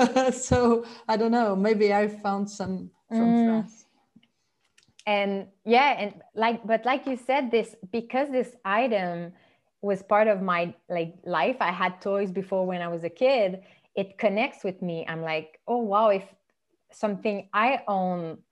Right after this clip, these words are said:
Speaker 2: ends up in the ocean, it's, it has to go somewhere." Um, and what are those items that, like, I think, like, lighters,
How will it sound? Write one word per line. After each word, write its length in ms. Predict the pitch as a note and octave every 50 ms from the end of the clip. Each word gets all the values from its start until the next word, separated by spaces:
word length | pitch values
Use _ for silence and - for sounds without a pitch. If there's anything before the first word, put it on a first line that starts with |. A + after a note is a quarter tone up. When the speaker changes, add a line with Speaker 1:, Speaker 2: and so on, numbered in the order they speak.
| _ _ _ _ _ _ -
Speaker 2:
ends 200 | F#3+ G3 F#3 E3+
up 180 | G3 F#3+ F#3+ F#3+
in 140 | F#3 F3+ F3
the 140 | E3 - -
ocean, 560 | - G#3+ G#3+ A3+ A3 - F#3+ E3 D#3 D#3 D#3 - _ _ -
it's, 200 | G3+ F#3 - _ _ _ _ _ -
it 120 | F#3 F#3
has 300 | D#3+ - G3 G3+ A#3 A#3+ A#3+ - -
to 60 | G#3+
go 300 | E3+ E3+ G3 G3+ G#3 A3
somewhere." 720 | A3 - - F3+ E3 D#3+ D#3 D3+ C#3+ C#3 C#3 - D#3+ _ _ _ _ _ _ _ _ _ _ _ _ _ _ _ _ _ -
Um, 760 | - E3 E3 D#3+ D#3+ E3 E3+ E3 E3 E3 D#3+ D#3+ D#3 D3+ - - _ -
and 300 | F3+ F#3 F3+ F3+ F3 -
what 200 | - F#3+ A3+ A#3
are 240 | B3 C4 C#4+ D4 G#3 G3
those 300 | G3 G#3+ G#3+ A#3+ A#3+ F3+ -
items 400 | - G#3 A#3 A#3 A3+ G#3+ G#3+ F#3+
that, 260 | F#3 E3+ F3 - - _ -
like, 280 | F#3+ F3+ - - - _ _ _ _ _ _ -
I 60 | G3 F#3
think, 400 | F#3 - G#3+ G#3+ A3 G#3 G#3+ - -
like, 220 | F#3 F3+ E3+ - -
lighters, 840 | F#3 F#3 F#3 G3 G3+ G#3+ G#3 G#3+ G#3 G3+ G#3 G#3 G3+ G3+ G#3 G3+ F#3+